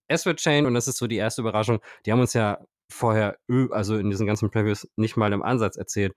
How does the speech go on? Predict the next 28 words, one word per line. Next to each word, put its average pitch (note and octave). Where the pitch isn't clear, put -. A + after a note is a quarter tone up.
dass G2+
das -
ganze F#2+
Ding G2
eine G#2+
eigene F#2+
Welt A#2
hat. D#2
Also F#2+
ich G2
hab -
irgendwie A2
nur G#2
Kä-, -
also F2+
zumindest G#2+
ich D3
hab A2
nur B2+
Kämpfe C#3+
gesehen G2
und A2
dachte, A2
okay, G#2+
das F2
ist F2
jetzt, -
äh, F2+